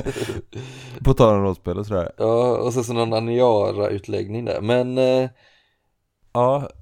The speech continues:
Speaker 1: det här kanske är, eftersom vi har haft ett sånt långt break och att vi, eh, var tvungna att definiera vad isbergsteknik var när vi liksom satt och pratade om det, så är det här ett av kanske vår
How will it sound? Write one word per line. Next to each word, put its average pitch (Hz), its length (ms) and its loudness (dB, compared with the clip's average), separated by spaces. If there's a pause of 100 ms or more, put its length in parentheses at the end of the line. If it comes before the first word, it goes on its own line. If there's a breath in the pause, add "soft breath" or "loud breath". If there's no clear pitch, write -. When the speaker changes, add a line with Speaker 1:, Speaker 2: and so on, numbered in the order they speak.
Speaker 1:
det 117 180 0
här 143 300 2
kanske 131 280 -4
är, 101 400 2 (100)
eftersom 107 380 -6
vi 107 80 -2
har 110 80 0
haft 107 140 -6
ett 90 100 -12
sånt 92 120 -6
långt 87 220 -8
break 123 300 -2 (240)
och 87 140 -8
att - 220 -12 (100)
vi, 92 360 -6
eh, 69 600 -8
var 95 220 -6
tvungna 98 300 -4
att 90 60 -4
definiera 90 380 -4
vad 95 100 -2
isbergsteknik 80 640 -6 (200)
var 101 520 -2
när 92 160 -4
vi 92 140 -2
liksom - 280 -12
satt - 120 -16
och - 60 -14
pratade 90 340 -4
om 85 60 -6
det, 82 140 -6
så 92 160 -2
är 90 240 0
det 92 80 0
här 90 160 -2
ett 85 200 -6
av 82 80 -6
kanske 80 240 -6
vår 82 320 -2